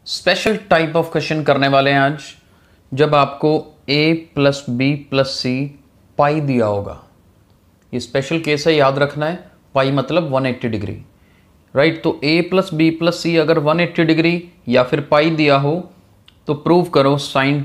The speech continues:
टू ए plus sin टू बी plus sin, sin टू सी is equal to four sin A, sin B, sin C। तो देखते हैं इस तरह के क्वेश्चंस अगर आ जाएं तो उन्हें कैसे करना है।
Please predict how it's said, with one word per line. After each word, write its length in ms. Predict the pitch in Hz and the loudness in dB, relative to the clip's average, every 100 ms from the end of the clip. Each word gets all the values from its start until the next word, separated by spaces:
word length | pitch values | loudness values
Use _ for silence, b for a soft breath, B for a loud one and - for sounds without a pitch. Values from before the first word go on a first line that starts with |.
| 143 | -2
टू 200 | 147 151 | 0 0
ए 80 | 151 147 | -2 -6
plus 320 | - 143 143 | 0 0 0
sin 260 | 131 123 127 123 | -2 -2 -2 -2
टू 120 | 131 | -4
बी 180 | 127 139 139 135 | 0 -2 -2 -2
plus 220 | 143 - | -2 -2
sin, 260 | 131 123 120 | -2 -2 -4
sin 300 | - 127 131 | -2 -2 -2
टू 160 | 123 139 | -2 -4
सी 220 | 139 107 95 - b b b b b b - | -2 -6 -6 -12 b b b b b b -6
is 180 | 131 127 | -2 -2
equal 400 | 123 - 123 120 | -2 0 2 2
to 120 | 135 - | -4 -4
four 240 | - 151 170 | -4 -2 0
sin 360 | - 156 151 | 0 -2 0
A, 100 | 160 165 165 _ - | -2 -4 -8 _ -12
sin 380 | - 120 127 123 | -2 0 0 -2
B, 120 | 139 143 - _ | -4 -8 -18 _
sin 300 | - 127 107 | -6 -4 -4
C। 180 | 98 - - _ b b b b b | -6 -12 -14 _ b b b b b
तो 60 | 170 | -2
देखते 360 | 147 151 - 190 | 2 0 0 -2
हैं 140 | 185 | -2
इस 220 | 170 175 | -6 -2
तरह 160 | 175 165 | 0 0
के 120 | 160 | 0
क्वेश्चंस 380 | 156 139 156 143 | -2 -2 0 2
अगर 220 | 139 143 | 4 6
आ 120 | 123 | 4
जाएं 320 | 117 127 160 170 - _ _ _ _ _ _ _ | 4 2 0 -8 -18 _ _ _ _ _ _ _
तो 60 | - | -6
उन्हें 320 | 123 135 160 | 0 0 0
कैसे 300 | - 123 147 | 0 0 0
करना 300 | 127 101 98 | 0 0 -2
है। 240 | 120 - | -6 -12